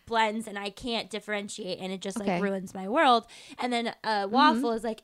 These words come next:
Speaker 1: it has these nice little compartments where
Speaker 2: I
Speaker 1: you
Speaker 2: see.
Speaker 1: can think about things in separate ways, and, like,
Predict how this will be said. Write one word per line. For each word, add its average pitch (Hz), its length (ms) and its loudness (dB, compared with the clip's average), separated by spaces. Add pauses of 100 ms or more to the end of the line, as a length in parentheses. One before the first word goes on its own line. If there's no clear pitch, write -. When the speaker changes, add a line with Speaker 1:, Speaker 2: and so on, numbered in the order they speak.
Speaker 1:
it 240 160 -2
has 240 220 -4
these 233 240 -8
nice 220 320 -6
little 208 240 -6
compartments 285 800 0
where 233 480 6 (240)
Speaker 2:
I 156 80 -6
Speaker 1:
you 151 60 -6
Speaker 2:
see. 196 300 -6
Speaker 1:
can 240 200 -6
think 254 240 -6
about 226 360 0
things 220 280 -4
in 220 200 -12
separate 208 460 -8
ways, 202 380 0
and, 190 160 -6
like, 190 160 -8